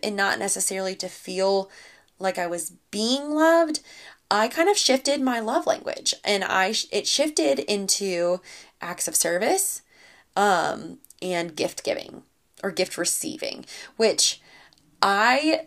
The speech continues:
don't know if there are any other, like, gift as my love language people out there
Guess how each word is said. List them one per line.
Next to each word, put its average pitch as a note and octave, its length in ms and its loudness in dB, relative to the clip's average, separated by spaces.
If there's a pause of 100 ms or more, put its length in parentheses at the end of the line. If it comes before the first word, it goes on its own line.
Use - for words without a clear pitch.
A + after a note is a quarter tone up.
(120)
don't A#3+ 240 0
know A#3 120 4
if G#3+ 120 0
there F#3 180 4
are E3 180 -2
any G3 340 -2
other, F3+ 640 2 (340)
like, E3+ 440 -6
gift - 540 -2 (460)
as F#3 240 2
my F#3 160 0
love E3+ 300 4
language - 480 -6
people - 580 -8 (1000)
out F3 260 2
there C#3+ 440 -2